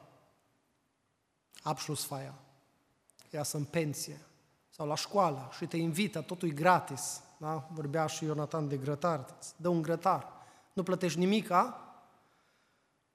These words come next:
Acum, normal că chiar dacă ai vedea ceva în viața lui care nu-i prea bun, cumva ai ști să o colești, să driblezi, numai să nu se simtă jignea că el a plătit,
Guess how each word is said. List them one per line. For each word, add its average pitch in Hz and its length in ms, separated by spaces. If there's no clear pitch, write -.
Acum, 190 300
normal 208 440
că 185 140
chiar 202 220
dacă 196 220
ai 190 60
vedea 185 380
ceva 160 320
în 156 100
viața 160 300
lui 160 140
care 156 220
nu-i 180 300
prea 165 300
bun, 196 460
cumva 170 460
ai 175 160
ști - 300
să 170 200
o 160 100
colești, 165 560
să 156 100
driblezi, 147 560
numai 185 200
să - 100
nu 180 60
se 185 100
simtă 175 240
jignea 175 300
că - 120
el 147 260
a - 20
plătit, 143 480